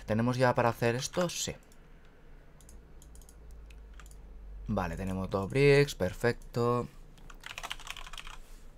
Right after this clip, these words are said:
Thermal por aquí. Vale, guay. Guay. Por lo menos... Por lo menos, lo que podemos hacer aquí... a ver... Eh,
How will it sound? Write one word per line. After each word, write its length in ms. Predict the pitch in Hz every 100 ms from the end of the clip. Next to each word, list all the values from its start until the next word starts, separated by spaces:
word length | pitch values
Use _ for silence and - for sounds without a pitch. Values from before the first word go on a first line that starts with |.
| - - - -
Thermal 320 | 95 95 87
por 140 | - 85
aquí. 460 | 85 127 131 131 127 - - - - - - - - - - - -
Vale, 360 | 92 76 113 -
guay. 340 | 98 87 - - - - - - - - - - - - - - - - - - - -
Guay. 240 | 107 98 - - - - - - -
Por 120 | 131
lo 100 | 131
menos... 440 | 156 170 185 - - - - - -
Por 160 | 113
lo 120 | 113
menos, 380 | 131 147 156 156
lo 80 | 120
que 80 | 107
podemos 300 | 107 127 143
hacer 200 | 139 135
aquí... 340 | 131 147 143 -
a 100 | 104
ver... 220 | 104 90 - - - - - -
Eh, 400 | 113 113 110 110